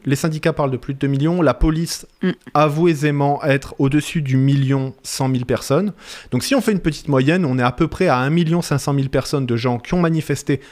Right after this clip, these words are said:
Speaker 1: contre cette réforme des retraites. C'est un petit record de près de trente ans,
Speaker 2: Ouais.
Speaker 1: globalement. Euh, et surtout, euh, ce qu'a annoncé l'intersyndic-,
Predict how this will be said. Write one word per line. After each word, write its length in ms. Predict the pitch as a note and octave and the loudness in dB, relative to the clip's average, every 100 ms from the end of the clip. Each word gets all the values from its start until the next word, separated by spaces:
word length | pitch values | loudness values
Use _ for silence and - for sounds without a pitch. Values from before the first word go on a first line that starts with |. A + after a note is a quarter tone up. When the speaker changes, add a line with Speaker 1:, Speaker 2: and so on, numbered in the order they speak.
| - - | -8 -2
Speaker 1:
contre 240 | G3 E3 | 0 0
cette 180 | - C#3 | -2 -4
réforme 320 | C3 C3+ A#2+ | -2 -2 0
des 80 | A2 | 0
retraites. 360 | G#2 F3 G#3 - - - - | 0 0 0 -6 -20 -20 -8
C'est 160 | - | 0
un 80 | C#3+ | 0
petit 340 | - B3 - G#3 | 2 0 2 2
record 540 | D#3+ - F#3+ - - - _ _ - | 2 2 0 0 -8 -18 _ _ -4
de 80 | B2+ | -2
près 200 | C3+ F#3+ | 0 0
de 60 | G3 | -2
trente 340 | - C#3+ C#3 | -2 -2 0
ans, 320 | D3 B2+ D3 - | 2 2 -2 -4
Speaker 2:
Ouais. 140 | E3+ F#3 | 0 2
Speaker 1:
globalement. 440 | B2 A2+ A#2+ F3 - - - _ B2 | 2 0 -2 -4 -8 -20 -20 _ -2
Euh, 380 | A#2 A#2 A#2 A#2+ D#3 | 2 4 2 0 0
et 80 | |
surtout, 640 | D#3 D#3 - G3+ B3 B3 - - | 0 -2 0 0 0 -2 -6 -2
euh, 440 | B2 A#2+ A#2+ A#2+ | 2 2 0 -2
ce 100 | - | -2
qu'a 140 | D3 C#3+ | 0 2
annoncé 360 | C#3+ C#3+ - | 0 -2 0
l'intersyndic-, 600 | C3+ B2+ A#2+ - A#2 - | 0 0 -2 -2 -4 -6